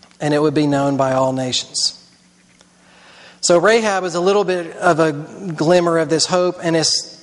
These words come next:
and it's a reminder, is, again, as we read this story, especially in a time of conquest, of what it's all about.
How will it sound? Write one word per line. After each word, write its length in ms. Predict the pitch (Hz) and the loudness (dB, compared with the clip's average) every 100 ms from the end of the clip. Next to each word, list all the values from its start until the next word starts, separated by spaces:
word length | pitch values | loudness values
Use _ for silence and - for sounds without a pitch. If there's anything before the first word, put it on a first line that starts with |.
| - - - - | -20 -20 -20 -6
and 160 | 175 165 | -2 0
it's 180 | 165 175 | 0 0
a 60 | |
reminder, 680 | 151 156 160 190 202 156 151 | 0 0 2 2 0 0 0
is, 160 | 156 139 | 0 -2
again, 420 | 165 156 180 180 | -6 -2 2 2
as 140 | 147 | 2
we 100 | 160 | 2
read 260 | 156 175 170 | 2 2 2
this 140 | 147 | 0
story, 540 | - 185 190 143 135 147 - - - _ _ _ _ _ _ _ - - - - | 0 2 2 2 -2 -6 -10 -20 -20 _ _ _ _ _ _ _ -20 -20 -12 -4
especially 680 | 139 - 196 196 175 165 | -2 2 4 4 2 2
in 120 | 156 | 0
a 40 | 147 | 0
time 300 | - 170 156 | 0 0 0
of 100 | 139 | -2
conquest, 640 | 185 185 185 147 151 143 | 0 0 0 0 2 0
of 100 | 151 | 0
what 140 | 151 156 | 0 2
it's 120 | 147 | 2
all 160 | 151 | 0
about. 420 | 151 151 151 - | 2 0 0 -4